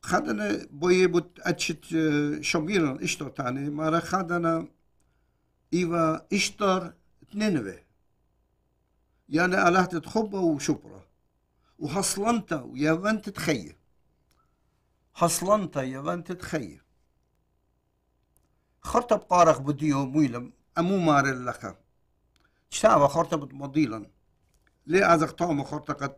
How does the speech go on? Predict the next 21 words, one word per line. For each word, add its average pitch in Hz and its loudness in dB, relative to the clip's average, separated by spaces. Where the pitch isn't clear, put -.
إذن 147 -2
طيلي 143 -4
طامة 127 -10
خين 127 -10
لا 123 -4
يطيطون. 120 -12
كت - -2
إشتر 208 0
أربا 175 0
إلو. 160 -4
إشتر 175 0
ات 139 -8
أربا 170 4
آلهة. 113 2
إشتر 190 -2
ات 160 -10
أربل. 151 4
أربل 165 4
أي 160 4
أربل 147 0
جو 143 0